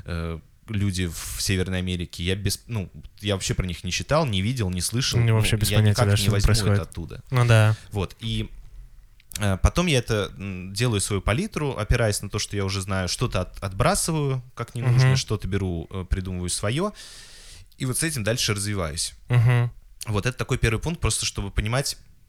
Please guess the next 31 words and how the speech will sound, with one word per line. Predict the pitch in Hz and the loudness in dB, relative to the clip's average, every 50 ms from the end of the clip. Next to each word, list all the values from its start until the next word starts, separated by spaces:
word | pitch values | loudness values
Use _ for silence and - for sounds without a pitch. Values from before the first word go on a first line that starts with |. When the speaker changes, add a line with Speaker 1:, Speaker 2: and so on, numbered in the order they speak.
| - - - - - - - - - _ _ - - - - | -20 -20 -20 -20 -20 -20 -20 -20 -20 _ _ -20 -10 -2 0
Speaker 1:
как | 120 110 | 0 2
вообще | 101 101 - - | 2 0 0 0
это | 101 - | -2 -4
формируется. | - - 98 95 101 101 90 80 80 - - - - - | -6 -6 -4 -2 -2 -2 -2 -4 -6 -8 -8 -8 -4 2
Speaker 2:
Мгм. | 127 120 120 120 113 113 113 113 | 4 4 6 6 4 2 2 0
Speaker 1:
Вот, | 101 92 85 - - - | -2 -4 -4 -6 -6 -6
это | - 135 - - 131 120 113 104 - - | -6 -6 -2 0 2 2 2 2 0 -4
в-, | - - | -6 -4
про | - - 117 | -2 -2 0
первый | - - 95 82 | 0 0 -2 0
пункт. | - - 92 87 - | -2 -4 -4 -2 -2
Про | - | -4
второй | - - - 120 147 175 | -2 0 2 2 2 2
пункт | - - 120 - - | 0 0 -2 -2 -6
как | - - | -10 -4
раз | - 123 127 - | -2 0 0 0
вот | 104 98 - | -2 -6 -4
то, | - 113 | -2 -2
что | 113 - - - | -2 -2 -4 -6
ты | - 104 | -6 -6
говорил | 110 110 98 95 87 95 107 107 | -2 0 0 2 2 2 0 0
про | - - 95 95 98 95 95 | 0 0 2 2 2 2 2
ригидность | 90 92 90 87 90 82 73 76 - - | 0 0 -2 -2 -2 -2 -4 -6 -6 -4
некоторую. | - 80 - - - - - 82 87 - - - - - - 101 95 | -6 -6 -6 -8 -8 -8 -6 -6 -8 -8 -12 -18 -20 -14 -12 -4 -2
Вот, | - 95 - | -2 -2 0
потому | - - 110 | 0 0 0
что | 104 - - | 2 2 2
главная | 113 107 123 135 127 117 | 4 6 6 6 6 6
проблема, | 107 - 120 110 120 135 175 196 175 131 | 6 6 4 6 4 2 4 4 4 4
что, | - - - - - 107 107 107 107 104 104 - - - | 4 2 0 2 2 4 6 6 6 6 4 4 2 0
э, | 98 101 95 92 92 90 | 0 0 2 2 2 0